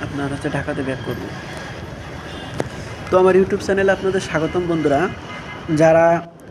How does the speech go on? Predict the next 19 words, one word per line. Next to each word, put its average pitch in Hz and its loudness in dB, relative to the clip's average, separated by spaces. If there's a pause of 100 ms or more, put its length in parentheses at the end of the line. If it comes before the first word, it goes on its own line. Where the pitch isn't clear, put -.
(1160)
আমার 165 4
চ্যানেলে 175 4
নতুন 160 2
তাদেরকে 151 2
অনুরোধ 160 2
করব 147 0 (120)
আমার 151 0
চ্যানেলটিকে 151 -2
সাবস্ক্রাইব 147 -6
করে 156 0
আমার 151 0
চ্যানেলের 143 -2
সাথে 143 -4
থাকবেন। 147 -4 (1080)
আর 139 4 (460)
গাছ 156 2
সম্পর্কে 180 2
নিত্য 175 2
নতুন 160 0